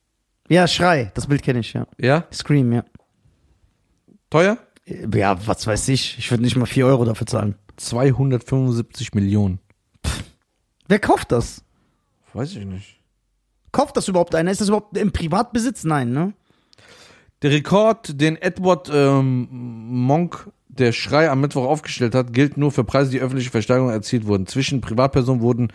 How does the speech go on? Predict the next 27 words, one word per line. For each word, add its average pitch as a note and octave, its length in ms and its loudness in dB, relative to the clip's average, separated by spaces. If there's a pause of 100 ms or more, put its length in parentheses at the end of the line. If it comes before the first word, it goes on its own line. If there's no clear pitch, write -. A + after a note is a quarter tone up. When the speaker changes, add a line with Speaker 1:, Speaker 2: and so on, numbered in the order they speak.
(320)
Speaker 2:
angeblich C3+ 420 2
schon A#2+ 140 0
zweihundertfünfundsiebzig B2+ 840 0
Millionen G#2+ 340 2
Dollar, F#2+ 360 -2 (180)
bla, F2 200 -8
bla, - 160 -10
bla. B2 380 -2
Achso, G#2 320 -2 (540)
das A2+ 100 -6
wird C3+ 160 4
für, B2+ 200 0
für B2 400 -2
hundert, C3 460 -4
hundertzwanzig E3+ 520 2
Millionen D3+ 280 4
Dollar C3 260 4 (500)
wird A2+ 140 -2
das, - 240 -2
äh, G2+ 140 -6
verkauft. - 520 -6 (880)
Versteigert. G2 600 -2 (460)
Speaker 1:
Krank. C3 340 -12 (380)
Speaker 2:
Von B2+ 280 0
achtzehnhundertzweiundneunzig D3+ 2000 2
bis A#2 160 -2
sechsundneunzig. G2 840 -4